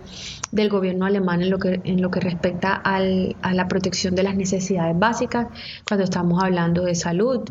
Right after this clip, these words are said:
de vivienda, de alimentación, de vestido, el gobierno alemán, eh, tiene una est-, está completamente estructurado para suplir estas necesidades.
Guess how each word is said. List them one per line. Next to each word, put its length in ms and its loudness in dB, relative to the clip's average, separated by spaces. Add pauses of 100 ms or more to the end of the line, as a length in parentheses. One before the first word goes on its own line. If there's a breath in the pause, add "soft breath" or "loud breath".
(120)
de 160 0
vivienda, 680 0
de 100 0
alimentación, 800 0
de 140 0
vestido, 560 -2
el 100 0
gobierno 340 0
alemán, 500 0 (560 loud breath)
eh, 320 2
tiene 640 0 (140)
una 420 0
est-, 280 -8
está 560 -2
completamente 680 0
estructurado 920 0
para 300 0
suplir 600 0
estas 260 -2
necesidades. 960 0